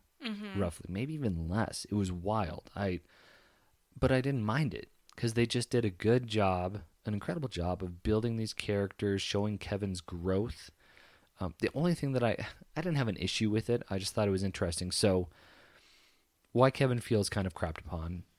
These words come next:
Speaker 2: is one of the reasons, is he's asking everybody to help him pack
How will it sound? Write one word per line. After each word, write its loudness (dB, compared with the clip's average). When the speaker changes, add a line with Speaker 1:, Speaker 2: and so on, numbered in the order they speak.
Speaker 2:
is -4
one 0
of -4
the -6
reasons, -8
is -4
he's 0
asking 0
everybody 4
to 2
help 2
him 0
pack -2